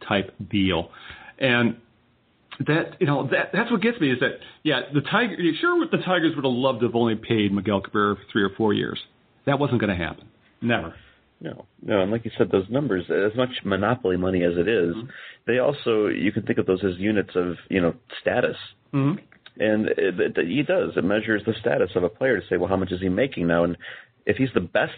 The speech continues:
Speaker 2: in, in, in baseball right now, then he should be paid
Speaker 1: Mm-hmm.
Speaker 2: the highest in baseball.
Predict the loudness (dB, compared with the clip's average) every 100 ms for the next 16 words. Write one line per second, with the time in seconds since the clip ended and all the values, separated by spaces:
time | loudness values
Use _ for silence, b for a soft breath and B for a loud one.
0 | -6 -2 0 0 0 -2 0 0 0 -2
1 | 0 2 2 2 2 2 2 0 -2 -6
2 | -2 0 0 -2 -2 0 0 -2 -8 _
3 | -4 0 2 0 0 -2 0 0 0 -4
4 | -4 0 0 0 0 -2 -2